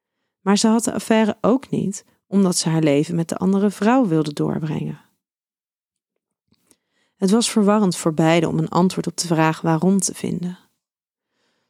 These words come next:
Totdat ze zich realiseerden dat ze het antwoord op die vraag vooral zochten in tekorten binnen hun relatie,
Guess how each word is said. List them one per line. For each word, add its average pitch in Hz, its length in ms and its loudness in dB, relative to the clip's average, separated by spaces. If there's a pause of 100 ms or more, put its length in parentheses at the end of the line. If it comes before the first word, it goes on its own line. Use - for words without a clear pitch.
(120)
Totdat 247 320 2
ze 180 120 -2
zich 165 180 0
realiseerden 165 1000 0
dat 170 140 -4
ze - 120 0
het 175 120 0
antwoord 202 320 2
op 170 160 -2
die 165 140 -4
vraag 151 420 0
vooral 170 320 -2
zochten 175 420 -2
in 165 120 -6
tekorten - 460 -4
binnen 156 220 0
hun 165 240 2
relatie, 160 640 -4